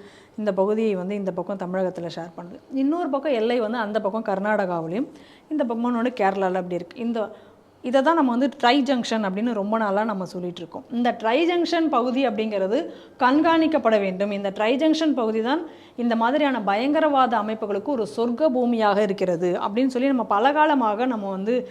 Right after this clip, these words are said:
இதே ஸ்ரீ டி வியில பல ஆதாரங்களோடு நம்ம சொல்லிக்கொண்டே தான் இருக்கிறோம். அப்ப அதனுடைய அடிப்படையில இன்னைக்கு பாருங்க, இந்த இடத்துல வந்து இன்னி-, இந்த மாதிரியாக ஒரு சம்பவம் நடந்திருக்கிறது.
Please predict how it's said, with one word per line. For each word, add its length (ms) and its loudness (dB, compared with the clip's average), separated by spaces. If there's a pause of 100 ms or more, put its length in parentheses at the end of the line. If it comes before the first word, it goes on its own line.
(200)
இதே 260 2
ஸ்ரீ 240 -2
டி 140 -2
வியில 200 2
பல 200 0 (200)
ஆதாரங்களோடு 560 2
நம்ம 180 -4
சொல்லிக்கொண்டே 520 -4
தான் 180 -4
இருக்கிறோம். 420 -8 (500)
அப்ப 180 2
அதனுடைய 520 4
அடிப்படையில 400 4
இன்னைக்கு 360 2
பாருங்க, 360 0
இந்த 300 2
இடத்துல 260 2
வந்து 180 0
இன்னி-, 300 0
இந்த 180 -2
மாதிரியாக 460 0
ஒரு 180 -2
சம்பவம் 440 -2
நடந்திருக்கிறது. 580 -6